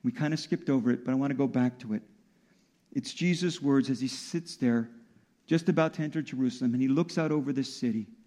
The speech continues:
and it breaks his heart. Breaks his heart. And he says these words,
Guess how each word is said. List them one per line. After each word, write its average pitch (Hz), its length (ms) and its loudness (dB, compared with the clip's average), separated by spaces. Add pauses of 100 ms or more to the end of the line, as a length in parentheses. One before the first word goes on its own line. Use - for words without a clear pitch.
(260)
and 135 100 0
it 131 160 -4
breaks 135 300 2
his 135 140 -8
heart. 101 360 -12 (1400)
Breaks 156 380 0
his - 200 -12
heart. - 540 -12 (1800)
And 135 80 -2
he 143 60 -2
says 143 280 2
these 151 240 -4
words, 117 400 0